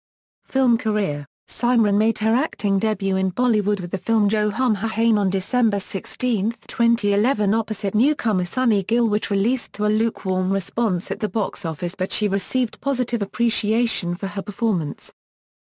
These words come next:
In July twenty thirteen, she made her Punjabi film debut opposite Punjabi superstar Gippy Grewal and Punjabi musical legend Jazzy Bains in the film Best of Luck,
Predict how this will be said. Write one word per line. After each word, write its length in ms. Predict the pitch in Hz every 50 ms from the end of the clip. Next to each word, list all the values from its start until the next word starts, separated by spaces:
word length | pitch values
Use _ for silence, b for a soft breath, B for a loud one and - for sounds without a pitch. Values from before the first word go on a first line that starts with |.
| _ -
In 100 | 170 180
July 360 | 170 180 185 202 226 240 240
twenty 380 | 233 - - 220 196 190 - 190
thirteen, 480 | - - 226 220 220 - - 202 190 185
she 160 | - 226 220
made 240 | 214 247 247 226 -
her 100 | 214 190
Punjabi 640 | - - 208 214 208 - 233 240 240 214 - 185 180
film 280 | - - 226 226 208
debut 440 | 190 233 247 247 202 208 208 214 254
opposite 420 | 277 269 - 233 - - 180 - -
Punjabi 640 | - 180 190 180 254 254 254 240 - - 202 185
superstar 720 | - - - 202 190 - 202 - - - 226 214 208 196
Gippy 340 | - 254 262 233 - 185 175
Grewal 300 | - 247 254 233 220 202
and 120 | 196 185 -
Punjabi 640 | - 220 214 196 - 254 269 254 240 - 202 185
musical 480 | 180 196 220 226 202 233 - - 190 190
legend 420 | 190 214 220 - 220 190 190 -
Jazzy 400 | - 233 240 254 220 - 196 196
Bains 460 | 185 220 226 247 262 254 240 220 214
in 100 | 208 190
the 80 | 190 196
film 300 | - - 226 226 214 208
Best 320 | - - 214 208 - -
of 140 | 220 185 -
Luck, 420 | 202 220 196 160 - _ - -